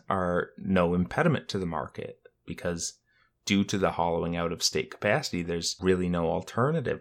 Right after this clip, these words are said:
because the state no longer exists to facilitate livelihood of people, but rather to facilitate the market. And now, granted, these massive energy bills, they aren't, you know, statewide. They all seem to be connected to this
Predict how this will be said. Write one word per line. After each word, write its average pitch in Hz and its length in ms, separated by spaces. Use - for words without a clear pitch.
because - 460
the - 80
state - 320
no 101 100
longer 87 300
exists - 600
to 85 140
facilitate - 680
livelihood 92 580
of - 200
people, 170 360
but - 220
rather 87 280
to - 160
facilitate 82 720
the 107 80
market. 151 440
And 131 160
now, 131 100
granted, 90 560
these 95 580
massive 90 800
energy 87 340
bills, 85 480
they 87 160
aren't, 90 300
you 95 80
know, 78 120
statewide. 92 960
They 87 100
all 87 140
seem 95 200
to 82 80
be 82 120
connected 87 520
to - 100
this 90 280